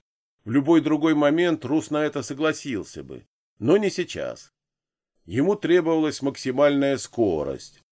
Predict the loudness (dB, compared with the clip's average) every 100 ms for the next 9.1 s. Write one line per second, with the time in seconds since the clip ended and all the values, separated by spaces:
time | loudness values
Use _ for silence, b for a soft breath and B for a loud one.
0 | _ _ _ _ 0 0 -2 -2 -2 -2
1 | -2 0 -2 2 2 2 -2 -2 -4 -6
2 | -6 -2 0 0 -2 -2 0 0 0 0
3 | 0 -2 _ _ _ 4 4 6 4 4
4 | 2 0 -2 -2 -2 0 2 2 0 -2
5 | -2 -6 -12 -12 -8 -8 -8 -12 -12 -12
6 | -12 -14 _ _ _ _ _ _ _ _
7 | 2 4 4 0 -4 2 4 4 4 0
8 | 2 0 -2 -2 0 2 0 0 -6 -8